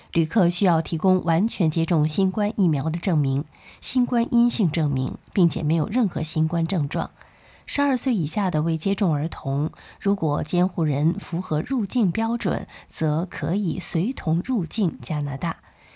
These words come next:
美加边境因为新冠疫情已经关闭超过一年。根据美国疾控中心最新的全国病毒传播率地图，整个新泽西州现在都要求在室内佩戴口罩。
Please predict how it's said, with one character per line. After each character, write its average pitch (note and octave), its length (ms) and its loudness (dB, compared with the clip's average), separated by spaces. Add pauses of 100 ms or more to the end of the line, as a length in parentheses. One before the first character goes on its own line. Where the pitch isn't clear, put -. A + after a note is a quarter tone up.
(200)
美 F3 100 2
加 E3+ 180 2
边 F#3+ 180 2
境 F3 300 2
因 F#3 160 4
为 E3+ 100 2
新 F3+ 200 0
冠 F3+ 180 2
疫 D3 100 2
情 D3+ 340 0
已 D#3+ 100 -4
经 D3+ 240 -2
关 F3+ 240 0
闭 F3 300 -2
超 D3 300 -4
过 - 260 -6
一 G#3 120 0
年。 C#3 500 0 (1400)
根 G#3 140 6
据 G3 220 6
美 D#3 160 6
国 D#3 260 4
疾 F3+ 160 0
控 F3 220 4
中 F#3+ 180 4
心 G3 260 4
最 F3 200 2
新 F3 240 2
的 D#3+ 100 4
全 D#3 300 0
国 D3+ 120 0
病 E3+ 240 4
毒 D3 160 0
传 D3 300 -2
播 F#3 140 0
率 F3 240 0
地 G3 180 -2
图， D3 460 -2 (260)
整 D#3+ 180 4
个 F3+ 220 2
新 G#3+ 260 2
泽 D#3+ 220 0
西 F3+ 240 -2
州 G3 240 0
现 D#3 320 2
在 D#3 300 0
都 F3 260 0
要 F3 260 2
求 D3 300 -2
在 D#3 220 0
室 F3 300 0
内 G3+ 260 2 (120)
佩 - 200 -6
戴 D3+ 160 -4
口 D3+ 200 -4
罩。 F3+ 280 0